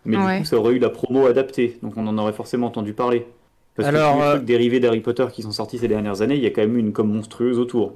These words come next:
Speaker 1: donc, euh,
Speaker 2: C'est vrai, ouais. Je suis
Speaker 3: il y a,
Speaker 1: je pense qu'un
Speaker 3: il
Speaker 1: film
Speaker 3: y a
Speaker 1: sur
Speaker 3: un
Speaker 1: J K Rowling,
Speaker 3: film,
Speaker 1: on aurait été au courant.
Speaker 3: il y a un biopic, euh, drame qui est sorti le deux octobre deux mille douze, euh, en direct en D V D, euh,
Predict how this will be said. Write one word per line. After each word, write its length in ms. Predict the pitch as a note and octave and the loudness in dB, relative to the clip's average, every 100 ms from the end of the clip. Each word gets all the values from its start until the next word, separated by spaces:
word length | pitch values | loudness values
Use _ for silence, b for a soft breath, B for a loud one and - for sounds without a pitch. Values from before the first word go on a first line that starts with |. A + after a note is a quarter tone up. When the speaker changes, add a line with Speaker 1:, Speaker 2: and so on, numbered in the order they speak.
| - | -10
Speaker 1:
donc, 280 | G#2 G2+ G#2+ | -10 -6 -2
euh, 180 | G2+ G2 | -2 -4
Speaker 2:
C'est 140 | - G3+ | 0 2
vrai, 280 | G3 F3+ | 4 4
ouais. 180 | D#3+ D#3+ F#3 - - | 2 -2 -8 -16 -18
Je 160 | - | -8
suis 100 | C#3+ E3+ | -4 2
Speaker 3:
il 60 | |
y 40 | F3+ | 4
a, 280 | F#3 F#3+ | 6 6
Speaker 1:
je 40 | F#3 | 4
pense 160 | C#3+ | -2
qu'un 100 | C#3 C#3+ | -4 -2
Speaker 3:
il 40 | |
Speaker 1:
film 100 | D3 | 0
Speaker 3:
y 40 | |
a 40 | F3 | 2
Speaker 1:
sur 100 | F3+ | 0
Speaker 3:
un 40 | |
Speaker 1:
J 180 | E3 - | -2 -2
K 40 | |
Rowling, 200 | A#2 A#2+ D3 | 0 2 2
Speaker 3:
film, 80 | F#3 | 0
Speaker 1:
on 80 | |
aurait 140 | B2+ G#2+ | 0 0
été 80 | A#2 | 0
au 60 | A2 | -2
courant. 300 | G#2 F#2+ G2 _ _ _ - | -4 -6 -10 _ _ _ -10
Speaker 3:
il 80 | C3 | 0
y 80 | |
a 100 | D3 | 4
un 240 | D3+ D3 C#3+ | 4 4 2
biopic, 720 | C#3 F#3 G#3 - A3 - - | 4 2 2 0 -2 -2 4
euh, 140 | D3+ | 4
drame 540 | C3+ C3 D3+ E3+ C3+ B2+ | 4 4 4 4 0 -2
qui 180 | - | -4
est 20 | C3 | -2
sorti 540 | - C3+ - - D#3 | -2 -4 -6 -8 -4
le 100 | C3+ | -4
deux 140 | B2 | 0
octobre 420 | G3 - F#3+ E3 A#2+ | -2 0 -2 -2 -4
deux 140 | D3+ | -2
mille 220 | E3 C3+ | -4 -6
douze, 360 | C3 D#3+ D3 C3+ | -6 -6 -6 -4
euh, 120 | A2+ | -4
en 100 | A2 | -4
direct 300 | A#2 F3 G3 | -2 -2 -2
en 40 | E3 | -2
D 100 | D3 | 0
V 120 | C3 | 0
D, 200 | C#3 A3 B B B B B | -2 -4 B B B B B
euh, 1800 | A#2+ B2+ C3 C3 B2+ B2+ B2+ B2 B2 A#2+ A#2+ A#2 A2+ A2 G#2 F#2 D2+ B1+ | 0 4 6 6 6 6 4 4 2 0 0 -2 -2 -2 -2 -4 -6 -10